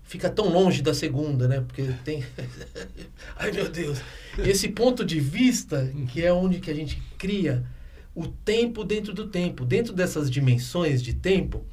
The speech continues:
nós, a partir do momento que temos essa coragem de expressar tudo o que a gente já viu, pensou, sentiu, que é o nosso bem-estar,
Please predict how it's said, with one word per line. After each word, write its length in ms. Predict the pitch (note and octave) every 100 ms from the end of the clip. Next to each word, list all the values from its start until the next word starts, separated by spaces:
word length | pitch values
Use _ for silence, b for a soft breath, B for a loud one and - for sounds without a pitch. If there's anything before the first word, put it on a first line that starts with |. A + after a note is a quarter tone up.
| B B B B -
nós, 580 | B2+ D3 D#3 B2 - -
a 100 | B2+
partir 380 | B2 A#2+ A#2+ D3+
do 100 | D#3
momento 500 | D#3+ D3+ A#2 A2 -
que 120 | -
temos 320 | - C3+ C#3+ B2+
essa 200 | B2 B2
coragem 580 | - C#3 B2 A#2 A2+ G2+
de 220 | A#2+ D3
expressar 920 | F3+ - F#3+ F#3+ F#3 - A#2 G2+ b b b b b -
tudo 180 | F#3+ F3+
o 40 |
que 120 | -
a 40 | C#3
gente 280 | B2+ B2+ A#2
já 100 | G#2+
viu, 560 | G2 A#2 A#2+ A2 G2 - - -
pensou, 760 | C#3 C3 B2 - - B2 A#2 G2+ B -
sentiu, 840 | - - E3+ C3+ - - B2 A#2 B B B
que 160 | - F#3+
é 60 | G#3
o 100 | G3+
nosso 320 | E3+ C3+ C3+
bem-estar, 680 | B2+ A#2+ - - D#3+ B2+